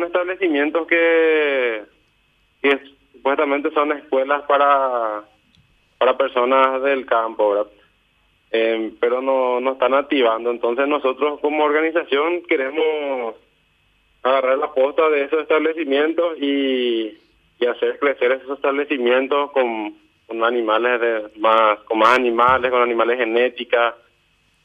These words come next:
y es darle esa oportunidad a los que quieran ir a hacer alguna pasantía, hacer algún curso sobre algún tema en específico.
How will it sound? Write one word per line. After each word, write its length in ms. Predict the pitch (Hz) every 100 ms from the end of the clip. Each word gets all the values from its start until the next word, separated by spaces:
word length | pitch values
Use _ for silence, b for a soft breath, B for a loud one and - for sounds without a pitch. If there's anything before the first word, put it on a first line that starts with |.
| _ _ _ _
y 140 | 123 123
es 280 | 117 110 117
darle 280 | 117 127
esa 120 | 120 123
oportunidad 680 | 135 131 135 120 117 117
a 80 | 127
los 540 | 123 127 123 117 117 117
que 180 | 120
quieran 340 | - 120 123 117
ir 300 | 113 120 120
a 380 | 120 117 110 101 -
hacer 220 | 117 113 110
alguna 260 | 110 107
pasantía, 920 | 107 120 107 101 123 127 127 120 120 117 _
hacer 300 | 113 110 110
algún 320 | 107 113 110 110
curso 840 | 113 120 127 131 123 113 110 - _ _ _
sobre 200 | 113 113
algún 240 | 113 117 117
tema 180 | 117
en 120 | 120 131
específico. 720 | 127 120 123 135 139 151